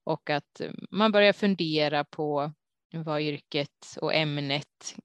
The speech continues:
kan betyda och att det kan hjälpa en att också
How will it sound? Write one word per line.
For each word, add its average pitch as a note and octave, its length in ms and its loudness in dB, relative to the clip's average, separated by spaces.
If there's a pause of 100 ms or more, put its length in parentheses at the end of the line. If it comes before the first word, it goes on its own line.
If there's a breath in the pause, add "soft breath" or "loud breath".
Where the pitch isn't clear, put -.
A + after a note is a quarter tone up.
(120)
kan D#3 300 0
betyda D#3 540 0 (200)
och D#3+ 140 -4
att D#3 120 0 (100)
det G#3 100 4
kan G3 180 4
hjälpa F#3+ 380 4
en D#3+ 200 2
att D#3 160 -4
också D3+ 640 -2